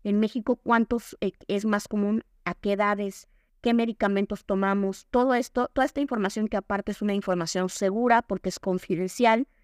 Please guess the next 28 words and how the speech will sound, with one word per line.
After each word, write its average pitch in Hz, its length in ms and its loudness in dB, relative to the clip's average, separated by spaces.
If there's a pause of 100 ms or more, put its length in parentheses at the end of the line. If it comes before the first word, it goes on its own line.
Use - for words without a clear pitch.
(280)
lo 208 220 -2
que 202 80 -2
permite 208 420 0
es 220 100 -2
darle 214 220 4
a 214 60 4
los 214 180 -6
investigadores 190 680 0
herramientas 202 680 0
para 190 240 0
empezar 202 540 -2 (280)
a 190 120 4
decir, 202 300 2
bueno, 208 280 0
si 185 160 -8
son 220 320 2 (160)
mujeres 208 560 0
de 190 80 -2
tal 190 220 0
edad, 196 240 2
a 208 80 2
lo 180 80 -2
mejor 202 340 -2
necesitamos 190 640 -2
tener 185 240 -2
mayor 190 420 0
incidencia 208 760 -4 (440)
en, 208 520 0